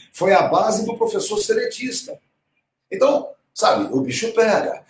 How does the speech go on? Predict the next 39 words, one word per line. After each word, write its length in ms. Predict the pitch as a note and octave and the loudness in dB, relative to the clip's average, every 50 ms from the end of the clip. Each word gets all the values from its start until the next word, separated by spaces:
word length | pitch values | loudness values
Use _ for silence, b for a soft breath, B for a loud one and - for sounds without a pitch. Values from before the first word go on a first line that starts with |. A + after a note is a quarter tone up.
| b b b | b b b
E 120 | A2+ B2+ | 0 2
aquela 280 | B2 - - A#2+ C3+ C3 | 2 2 2 4 4 6
velha 180 | - C3+ C#3 | 6 6 6
história: 460 | C3+ C3 - - E3+ E3+ D3+ A#2 A2+ | 6 2 2 2 4 4 4 4 2
você 300 | G2+ - - - - C#3 | -2 -2 -4 -2 -2 -2
paga 380 | - - B2 B2 C#3+ E3 F3 F3+ | -2 -2 -4 -2 0 0 0 0
mal, 560 | F3+ F3 F3 F3 F3 F3 E3+ F3 F#3 - - B B B B B | 2 2 4 4 4 4 4 4 4 2 -2 B B B B B
por 180 | - F3+ D#3 F3+ | -6 -6 -4 -2
consequência, 960 | F3 D3+ C3+ - D#3 D3+ D3 - D3 D#3 D#3 D3+ C3+ - - - - - - _ _ _ | -2 -2 -2 0 0 0 0 0 0 0 0 0 0 -2 -2 -4 -4 -4 -6 _ _ _
o 100 | C#3+ D3+ | -4 0
professor 500 | C#3+ D#3 D3+ D3+ D3 - - D3+ D3+ D3 | 2 2 2 2 -2 -2 0 0 2 4
não 160 | D3+ D3+ D3 | 4 2 4
tem 180 | D3+ D#3 D#3 | 2 2 2
condição 400 | D3+ C#3+ C#3 C3+ C3 - - C3 | 2 -2 -6 -4 -6 -4 -2 -2
de 80 | C3 C3 | -2 -2
estar 460 | B2 B2 - - C#3 B2 A#2+ - - - _ _ | -2 -2 -2 -2 -2 -4 -4 -6 -10 -18 _ _
cada 280 | - C#3 C3 C3 A#2+ | 2 2 4 4 4
vez 260 | A#2 A2+ A#2 B2 - | 2 2 0 -2 -2
melhor, 640 | C3 D#3 E3 D#3+ D#3+ D3+ D3+ D#3 D#3+ F#3 F3+ - B B B B | 0 2 2 6 6 8 8 10 8 8 6 4 B B B B
e 380 | - - F#3+ F3+ G3 F#3 F#3+ - - | -4 -2 0 0 0 -2 -4 -6 -4
isso 360 | C#4 D#3+ D#3 D3+ - F#3+ - | -2 0 0 2 0 0 -2
vem 160 | C#3 C#3+ D3 | 0 0 2
o 60 | D#3 | 2
retorno 420 | D#3 E3+ D#3+ D#3 - D3 D3 D3+ D3+ | 2 2 0 0 0 0 -2 -2 -4
que 100 | - - | -4 -4
tá 100 | - - | -2 0
aí 100 | D#3 D#3 | 0 0
colocado. 540 | D#3 D#3 D#3 D#3+ D#3+ C#3 - - - - _ _ _ _ _ _ _ _ | 0 0 0 2 0 0 -2 -4 -6 -10 _ _ _ _ _ _ _ _
É 80 | - C3+ | 2 2
a 60 | C#3 | 2
velha 240 | - - F3 F3 G3 | 6 6 6 6 6
historinha: 580 | F#3 - - C#3+ - D#3 D#3 D3 B2+ - - - | 4 4 6 6 6 6 6 4 4 2 -2 -4
quem 200 | - C#3 C3+ C3 | 0 0 0 2
gosta 440 | C3 D3 F3 G3 G3 - - D#3 D3 | 4 6 6 6 6 6 4 0 2
de 100 | C#3 D3 | 2 2
ignorância 920 | C#3+ C#3+ D3+ C#3+ C3 A#2 - C3 D#3+ F3+ F#3 - - - - - - - - b b b | 4 4 2 2 2 -2 -2 -2 -2 -2 -2 -2 -2 -2 -2 -2 -4 -4 -4 b b b
é 100 | b A#2+ | b -2
o 60 | C#3+ D3 | 0 0
fascismo. 680 | - - F#3+ F#3+ - - - F#3+ F#3 D3+ C3 F2+ - | 2 2 4 4 4 2 2 0 -2 -2 -2 -4 -10